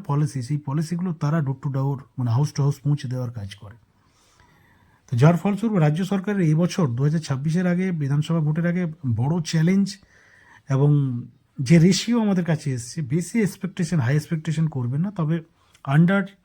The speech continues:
twenty thousand-এর মধ্যেই এই কন্ট্রাকচুয়াল সেক্টরটাকে রাখার প্ল্যানিং হয়েছে। কারণ বর্তমান যে দ্রব্যমূল্যের বাজার,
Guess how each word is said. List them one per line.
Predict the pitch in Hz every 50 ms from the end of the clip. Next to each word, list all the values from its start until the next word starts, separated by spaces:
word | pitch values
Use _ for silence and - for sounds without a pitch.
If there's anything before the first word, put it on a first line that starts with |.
| _ _ _ _ -
twenty | 143 139 143 143 165
thousand-এর | - 160 147 143 151 160 156 156 160
মধ্যেই | 143 131 123 117 117 156 190 196 196 - _ _ _ _ _ _ _ _ _ _ _ _ _ _
এই | 143 127
কন্ট্রাকচুয়াল | - - 135 143 170 156 - - 175 160
সেক্টরটাকে | - 151 - - - 131 - 151 156 180
রাখার | 143 113 110 - - 147
প্ল্যানিং | - - 117 110 110 107 104
হয়েছে। | 92 98 110 107 98 - - - - _ _ _ _ _ _ _ _ _ _ _ _ _ _ _ _ - _ _ -
কারণ | - - 117 120 123 113
বর্তমান | 117 123 120 120 156 156 156 160
যে | 160 170
দ্রব্যমূল্যের | 147 127 131 120 127 135 139 139 135 139 147 131
বাজার, | 107 113 117 113 127 147